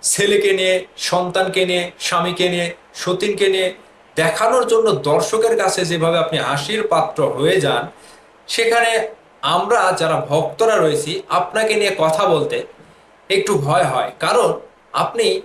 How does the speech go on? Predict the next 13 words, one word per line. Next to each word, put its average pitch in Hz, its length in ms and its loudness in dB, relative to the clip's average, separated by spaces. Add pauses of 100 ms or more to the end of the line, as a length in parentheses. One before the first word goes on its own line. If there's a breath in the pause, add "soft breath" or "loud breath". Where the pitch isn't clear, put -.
(120)
এই 156 100 -4
টেরামির 196 520 0
পরে 190 280 2 (120)
আবারও 196 400 2
যে 196 60 0
ন্যাকামিটা 170 480 -2
করবেন, 185 420 2 (180)
সেটা 208 320 0
নিয়েও 233 160 2
আমাদেরকে 180 540 0
কথা 156 200 0
বলতে 143 220 -2
হবে। 120 200 -4